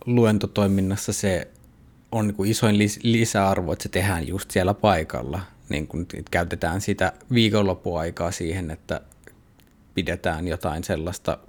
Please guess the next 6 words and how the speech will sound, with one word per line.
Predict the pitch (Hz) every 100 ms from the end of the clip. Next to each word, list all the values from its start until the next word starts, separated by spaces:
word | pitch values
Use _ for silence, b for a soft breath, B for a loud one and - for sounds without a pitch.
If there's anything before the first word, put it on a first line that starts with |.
| _
kuitenkin | - 107 95 87 92
jossain | 90 101 - 92 87
määrin | 76 82 87 65 - -
monologista | 104 82 76 85 95 82 - 90 - B B B -
ja | 76 73
y-, | -